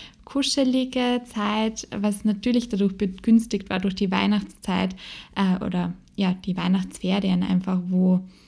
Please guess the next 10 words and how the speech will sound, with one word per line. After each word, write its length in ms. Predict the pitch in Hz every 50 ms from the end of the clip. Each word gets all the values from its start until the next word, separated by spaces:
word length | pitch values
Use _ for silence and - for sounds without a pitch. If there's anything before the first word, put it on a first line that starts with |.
| - _ _ _ _ _ _ _ _ _ _ _ _ - - - - - - - _ - - - - - -
eh 100 | 247 254
nicht 220 | 254 247 247 -
viel 200 | - 233 214 220
los 380 | 214 220 220 220 220 220 - -
war, 480 | 208 208 208 202 208 208 208 - - - - - -
wo 440 | 196 196 185 208 202 202 196 196 190
viele 260 | 196 - 233 220 214
Leute 440 | 208 208 214 214 208 - 254 262 269
weg 260 | 277 285 294 - -
waren, 420 | 262 247 247 247 254 254 254 254